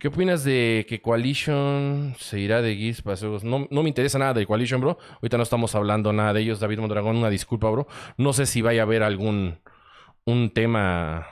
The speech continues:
de ese estudio. Creo que ese estudio no merece ni siquiera mencionarlo porque, pues, es un estudio cualquiera, ¿verdad? Bueno, para mí. Buenas noches, este, The Trooper, Godfires.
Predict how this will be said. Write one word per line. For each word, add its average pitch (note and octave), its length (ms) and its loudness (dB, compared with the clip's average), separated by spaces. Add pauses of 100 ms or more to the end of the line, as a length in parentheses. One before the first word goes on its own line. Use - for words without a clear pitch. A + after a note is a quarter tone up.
(140)
de G#2+ 160 -2
ese A#2 140 -2
estudio. B2 400 0
Creo B2+ 200 -2
que A#2+ 120 -4
ese A#2 160 -4
estudio A2+ 320 0
no A#2 120 2
merece A2 440 0
ni G2 180 -2
siquiera B2 320 -2
mencionarlo D3 500 0
porque, E3+ 360 -2 (380)
pues, F#3+ 120 -2
es E3 80 0
un G3 80 4
estudio E3 300 0
cualquiera, G#2+ 420 0
¿verdad? B2 140 2
Bueno, A#2+ 200 -2
para A#2 200 2
mí. B2 180 -2 (300)
Buenas D3 240 2
noches, C3+ 420 -2
este, F#2+ 300 -6
The A2 100 0
Trooper, C#3+ 480 -2
Godfires. A#2+ 960 -2